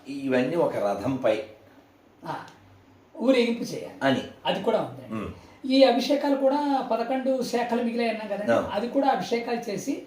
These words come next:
Speaker 1: మ్మ్.
Speaker 2: ఆ శివలింగాల్ని ఎక్కడైనా ఒక చోట ప్రతిష్ఠ చేసి వేద శివలింగాలుగా అలా చిరస్థాయిగా ఉండేట్టుగా ఆచంద్ర తారార్కం వేదంతో అభిషేకం చేసే శివలింగాలుగా కాశీలో గుర్తుగా ఉండిపోతుంది.
Speaker 1: కదా మరి.
Speaker 2: కాబట్టి రేపు ఇరవై నాలుగే తారీఖు ప్రారంభం అండి.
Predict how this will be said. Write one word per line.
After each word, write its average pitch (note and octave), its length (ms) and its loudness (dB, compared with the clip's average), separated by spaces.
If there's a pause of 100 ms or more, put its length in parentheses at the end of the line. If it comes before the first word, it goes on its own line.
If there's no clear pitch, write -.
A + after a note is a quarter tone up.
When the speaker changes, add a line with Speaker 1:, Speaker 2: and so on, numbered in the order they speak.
(120)
Speaker 1:
మ్మ్. A3 200 -6
Speaker 2:
ఆ A#3+ 100 0
శివలింగాల్ని A#3+ 680 0
ఎక్కడైనా A#3+ 380 -2
ఒక F#3+ 200 -6
చోట G#3+ 140 -2 (280)
ప్రతిష్ఠ G3+ 420 -6
చేసి G3+ 220 -8 (360)
వేద A#3 240 6
శివలింగాలుగా A#3 640 2
అలా A#3 180 -2 (120)
చిరస్థాయిగా A#3 560 0
ఉండేట్టుగా G#3+ 420 -8 (100)
ఆచంద్ర A3 360 -4
తారార్కం G#3 580 -4 (420)
వేదంతో A#3+ 400 4
అభిషేకం A3+ 320 -2
చేసే G#3 220 -4
శివలింగాలుగా G3 440 -8
కాశీలో F#3 400 -8
గుర్తుగా D#3+ 360 -10
ఉండిపోతుంది. D#3 520 -6
Speaker 1:
కదా G2+ 100 -2
మరి. G2 100 -4 (800)
Speaker 2:
కాబట్టి A#3 600 2
రేపు G3+ 180 -2
ఇరవై F#3 220 0
నాలుగే A#3 320 -4
తారీఖు G#3+ 300 -4
ప్రారంభం F#3+ 420 -2
అండి. F#3 300 -6